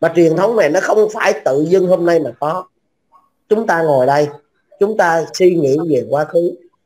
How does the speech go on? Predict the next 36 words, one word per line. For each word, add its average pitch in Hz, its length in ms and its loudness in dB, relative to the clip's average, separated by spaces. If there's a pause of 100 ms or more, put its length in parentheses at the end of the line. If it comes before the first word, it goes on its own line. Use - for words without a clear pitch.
chúng 220 180 0
ta 190 120 0
suy 226 260 2
nghĩ 175 320 4
về 147 60 4
lịch 123 200 -4
sử, 127 240 -4
chúng 190 140 -2
ta 185 180 0
suy 202 200 2
nghĩ 175 300 2
về 147 60 4
hàng 131 260 -4
ngàn 139 300 0
năm 156 200 -4 (720)
của 143 160 -2
đất - 160 0
nước, 180 240 0 (440)
thì 151 160 4
nó 170 220 0
hung 226 340 2
đúc 269 100 4 (180)
trở 165 300 2
thành 139 280 -8
đó 160 180 -2
là 185 120 -2
một 117 140 -10
cái 165 120 -14
truyền 127 200 -8
thống. 139 220 -10 (520)
À, 139 140 0 (540)
nó 185 100 -2
là 185 100 0
một 131 220 -4
truyền 147 240 -2
thống. 147 220 -8